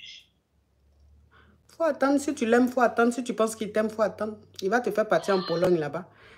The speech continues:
Quand tu vas aller en Pologne maintenant, si tu vois que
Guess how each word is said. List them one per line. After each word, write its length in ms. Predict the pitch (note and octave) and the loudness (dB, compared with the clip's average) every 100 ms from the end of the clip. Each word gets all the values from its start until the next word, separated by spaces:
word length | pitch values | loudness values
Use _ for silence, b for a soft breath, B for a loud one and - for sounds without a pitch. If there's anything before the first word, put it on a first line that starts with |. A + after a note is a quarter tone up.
| b | b
Quand 160 | - C#4 | -4 0
tu 120 | G#3+ | 8
vas 80 | G#3+ | 8
aller 100 | G#3+ | 8
en 120 | F#3+ | 4
Pologne 380 | E3+ E3+ F#3+ F3+ | 6 8 8 6
maintenant, 360 | D3+ E3+ G3+ - | 4 2 0 -6
si 180 | - C4+ | -10 -8
tu 100 | A#3+ | -2
vois 220 | F3 G#3 | 6 8
que 400 | G#3+ G3+ G3 E3 | 8 6 4 2